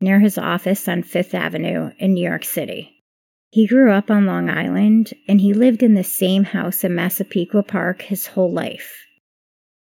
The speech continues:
He had a wife who is his second wife and two children.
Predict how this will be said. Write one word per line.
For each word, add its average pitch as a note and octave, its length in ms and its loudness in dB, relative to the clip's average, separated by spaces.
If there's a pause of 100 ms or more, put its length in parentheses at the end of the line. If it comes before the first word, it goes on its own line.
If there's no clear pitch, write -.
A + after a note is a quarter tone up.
(640)
He - 180 0
had G3 200 2
a A#3+ 80 2
wife G3 460 0
who G3+ 120 -2
is F3+ 140 -2
his F3+ 240 -8
second F3+ 360 -4
wife G#3+ 440 -2 (160)
and F#3 180 -2
two E3+ 180 -6
children. D#3+ 640 -8